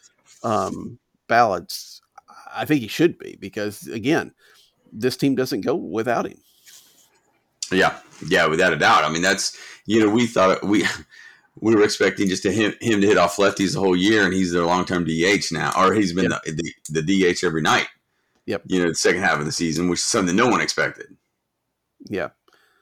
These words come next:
Speaker 1: Yeah, I, I mean, I think we saw when, you know, when he signed that contract, let me, let me pull it up here, but it's got, uh, yeah, it's got, uh, award bonuses for M V P, World Series M V P, All-Star,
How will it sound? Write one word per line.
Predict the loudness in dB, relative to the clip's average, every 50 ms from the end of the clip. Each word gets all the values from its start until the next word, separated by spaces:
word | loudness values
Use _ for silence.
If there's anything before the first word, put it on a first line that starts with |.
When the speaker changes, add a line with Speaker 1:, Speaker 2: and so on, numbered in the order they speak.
| _ _ _ _ _ 0
Speaker 1:
Yeah, | 2 4 6
I, | 6 4 2 2 2
I | 2
mean, | 4 4 6 4
I | 4
think | 4 4 2 2 2
we | -2 -2
saw | 0 0 2 4 4 4 4 2
when, | 2 0 0 0 0 0 -2 -4 -8 -10 _ _ _ _ _ _ _ _ _ _ -2
you | -2
know, | 2
when | 4 4 4
he | 4
signed | 4 4 4 4 4 4
that | 2 0 -2
contract, | -2 -2 -2 -2 -2 -2 -2 -2 -2 -4 -4
let | -6 -6
me, | -6 -6
let | -8 -8 -12
me | -12 -14
pull | -14 -10 -10 -10 -10 -10 -12 -18 -20 _ _ _ _ _
it | -16 -16 -12 -8
up | -8 -8 -8 -6
here, | -8 -6 -6 -6
but | -6 -8 -10 -10
it's | -10 -10 -8 -4
got, | -2 0 0 0 0
uh, | 0 -2 -2 -2 -4 -6 -10 _ _ _ _ _ _ _ _ _ _ _ _
yeah, | -2 -2 -2 0
it's | -2 -6 -8 -4
got, | 0 2 4 4 2 2 2
uh, | 2 2 2 2 0 -2
award | 0 4 6 6 6 6
bonuses | 4 4 4 4 2 0 -2 -4 -4 -4
for | -6 -6 -4 -4 -2 0
M | 0 0 2 2
V | 0 0 -2
P, | -4 -8 -4
World | 0 2 2 2 2
Series | 0 0 0 0 0 0
M | -2 0 0
V | -2 -4 -4
P, | -2 -2 -2 0 -2 -2 -2
All-Star, | 0 2 2 2 2 0 -2 -2 0 2 2 2 2 0 0 -2 -4